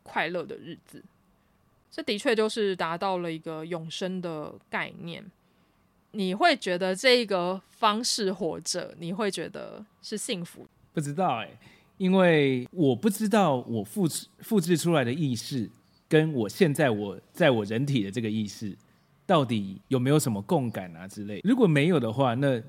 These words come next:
Speaker 2: 其实我生-，我自己的离开跟这个复制出来的意识其实就不是同一个人。这其实有点哲学的问-，
Speaker 1: 嗯。
Speaker 2: 哲学的问题。
Speaker 1: 嗯，嗯，没错。复制出来的这一个意识，这个人格，它是你吗？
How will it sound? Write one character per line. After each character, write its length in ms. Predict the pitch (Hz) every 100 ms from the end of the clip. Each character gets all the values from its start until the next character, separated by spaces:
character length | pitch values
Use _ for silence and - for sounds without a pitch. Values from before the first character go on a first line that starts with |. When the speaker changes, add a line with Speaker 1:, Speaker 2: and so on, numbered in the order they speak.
| -
Speaker 2:
其 200 | - -
实 400 | 123 123 120 120 123 _ _ _
我 180 | 123 113
生-， 300 | - 147 151 - _
我 180 | 123 117
自 160 | 104 170
己 140 | 127
的 80 | 104
离 160 | 101
开 320 | 98 110 104 104
跟 360 | - 107 113 117 147
这 120 | 135
个 100 | 110
复 180 | - 131
制 140 | 123
出 220 | 104 120
来 120 | 107 87
的 240 | 92 64 -
意 180 | 120
识 280 | 101 - 95 - _ _ -
其 160 | -
实 140 | 123 117
就 120 | 131
不 140 | -
是 100 | 117
同 160 | 117 98
一 60 |
个 80 | 95
人。 160 | 90 -
这 120 | - 190
其 140 | 151
实 80 | 143
有 100 | 131
点 160 | 131
哲 160 | 110 104
学 160 | 107 185
的 80 |
问-， 100 | 196 175
Speaker 1:
嗯。 60 | 175
Speaker 2:
哲 160 | - -
学 140 | 117
的 80 | 202 180 170 170 185
问 200 | 135 123
题。 120 | 185 -
Speaker 1:
嗯， 260 | 180 160 156
嗯， 40 |
没 160 | 170 165
错。 360 | - 185 160 175 _ _ _
复 200 | - 339
制 160 | 277 233
出 180 | 208 220
来 200 | 180 156
的 180 | 160
这 140 | 156 143
一 140 | 165
个 360 | 170 156 - 208 - _ _
意 160 | 269 180
识， 340 | - - 175 208
这 160 | 262
个 120 | 208
人 260 | 170 160 170
格， 240 | 180 87 208
它 220 | 220 214
是 140 | 226
你 320 | 202 185 160
吗？ 400 | - 151 - 202